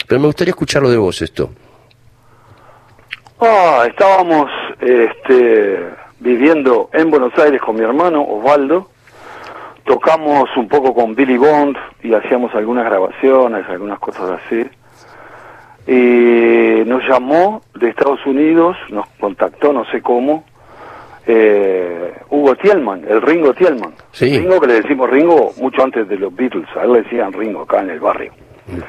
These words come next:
Speaker 2: Por las películas de cowboy, él caminaba como un cowboy, ¿viste?
Speaker 1: <laughs>
Speaker 2: Le decían Ringo, le habían puesto Ringo. Bueno,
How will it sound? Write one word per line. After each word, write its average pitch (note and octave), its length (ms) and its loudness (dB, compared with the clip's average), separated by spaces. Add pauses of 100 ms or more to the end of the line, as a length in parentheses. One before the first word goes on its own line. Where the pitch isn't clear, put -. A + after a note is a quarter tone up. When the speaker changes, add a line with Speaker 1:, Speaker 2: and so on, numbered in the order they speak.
(140)
Speaker 2:
Por G2 140 2
las - 120 -2
películas A#2 480 2
de G2 60 2
cowboy, A2+ 520 0
él A2 80 -2
caminaba A#2 420 2
como A2 180 -4
un G#2 60 -4
cowboy, G2 520 -2
¿viste? - 260 -16 (380)
Speaker 1:
<laughs> C3 120 0 (420)
Speaker 2:
Le A#2 160 2
decían C#3 240 2
Ringo, C3+ 260 2
le A2+ 80 6
habían B2+ 220 2
puesto B2 260 0
Ringo. G#2+ 260 -2
Bueno, C#3 340 2